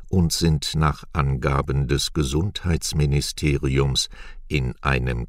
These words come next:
kritischen Zustand. Trotz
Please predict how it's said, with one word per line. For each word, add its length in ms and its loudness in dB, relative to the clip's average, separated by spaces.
kritischen 680 -2
Zustand. 840 -6
Trotz 540 -2